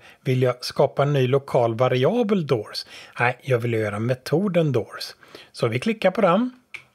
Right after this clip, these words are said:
Och har nu fått oss genererat här en start på en funktion i alla fall. Funktionen doors. Istället för bokstaven V så kan vi väl säga direction. Det blir lite lättare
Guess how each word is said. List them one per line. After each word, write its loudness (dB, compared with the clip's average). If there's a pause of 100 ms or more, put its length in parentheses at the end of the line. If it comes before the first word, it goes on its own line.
(2000)
Och 0
har 2
nu 2
fått -2
oss -2
genererat -2
här -2
en -6
start -2
på 0
en 2
funktion -2
i 0
alla 0
fall. -4 (1000)
Funktionen 2 (120)
doors. -2 (360)
Istället -2
för 0
bokstaven 0
V 0
så -12
kan 0
vi 2
väl -2
säga -2
direction. -2
Det -4
blir -4
lite -2 (220)
lättare -4